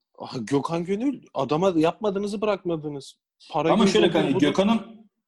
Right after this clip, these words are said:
Speaker 2: şöyle bak, fe-, taraftar çok yaptı ama Gökhan Gönül'ün en azından Caner Erkin'den ayıran kısmı Can-, Gökhan Gönül taraftara bir şey yapmadı.
Speaker 1: Gökhan Gönül daha
Speaker 2: Çünkü
Speaker 1: karakterli bir topçu.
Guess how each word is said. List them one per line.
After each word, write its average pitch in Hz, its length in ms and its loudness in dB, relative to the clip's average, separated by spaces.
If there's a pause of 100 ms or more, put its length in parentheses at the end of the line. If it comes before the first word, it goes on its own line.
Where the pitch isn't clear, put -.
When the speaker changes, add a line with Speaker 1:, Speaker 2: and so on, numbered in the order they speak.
(140)
Speaker 2:
şöyle 185 260 2
bak, 135 160 -8
fe-, 151 100 -6
taraftar 156 400 0
çok 214 280 -10
yaptı 196 220 -8
ama 220 100 -6
Gökhan 165 360 -2
Gönül'ün 202 260 -6
en 185 100 -6
azından 185 300 -10
Caner 175 240 -6
Erkin'den 185 240 -12
ayıran 170 280 -6
kısmı 214 360 -16
Can-, 156 200 -12 (200)
Gökhan 170 280 -6
Gönül 208 120 -8
taraftara 175 420 -2
bir 170 40 -4
şey 175 140 -2
yapmadı. 135 380 -6 (420)
Speaker 1:
Gökhan 147 320 -2
Gönül 165 280 0
daha 170 120 2
Speaker 2:
Çünkü 160 120 -6
Speaker 1:
karakterli 110 500 -6
bir 101 60 -18
topçu. - 360 -12